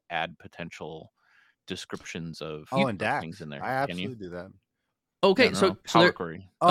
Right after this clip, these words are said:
Speaker 3: um,
Speaker 2: oh,
Speaker 3: well, so,
Speaker 2: yeah.
Speaker 3: so with Tommy, I'll add comments
Speaker 2: Mm-hmm.
Speaker 3: in dax. Uh, I definitely write notes there a little bit sometimes.
Speaker 2: Mm-hmm.
Speaker 3: Um, I, I definitely use very kind of specific formatting there. To Seth's point, though, like, around, like, what happens in Power Query, you can add comments in there.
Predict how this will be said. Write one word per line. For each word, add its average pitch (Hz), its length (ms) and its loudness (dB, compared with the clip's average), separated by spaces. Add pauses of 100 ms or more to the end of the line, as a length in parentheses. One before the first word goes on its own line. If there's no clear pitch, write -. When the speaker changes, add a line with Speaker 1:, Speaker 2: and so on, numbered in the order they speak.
Speaker 3:
um, 170 60 8
Speaker 2:
oh, 151 460 2
Speaker 3:
well, 160 60 6
so, 160 240 6
Speaker 2:
yeah. 107 260 -4 (140)
Speaker 3:
so 151 240 4
with 151 160 2
Tommy, 151 440 6
I'll 135 180 8
add 170 180 6
comments 160 360 4
Speaker 2:
Mm-hmm. 135 100 4
Speaker 3:
in 123 40 2
dax. 120 500 4 (280)
Uh, 117 220 8
I 117 100 4
definitely 135 480 2
write 123 200 4 (200)
notes - 240 2
there 120 240 8
a 120 40 4
little 131 180 0
bit 135 120 0
sometimes. 123 600 2
Speaker 2:
Mm-hmm. - 140 -8
Speaker 3:
Um, 110 380 2 (300)
I, 123 240 2
I 127 60 4
definitely 127 300 4
use 123 200 2
very 117 480 4
kind 113 160 0
of 107 60 -2
specific 117 420 -2
formatting 110 400 0
there. 139 240 2 (540)
To 143 120 4
Seth's - 280 2
point, 120 260 0
though, 110 100 4
like, 110 140 2
around, 113 300 4
like, 107 160 0
what 135 100 6
happens 143 260 4
in 113 80 4
Power 110 200 4
Query, 202 300 0
you 156 120 2
can 294 160 4
add 185 160 6
comments 95 300 -2
in 90 60 -4
there. 85 260 -4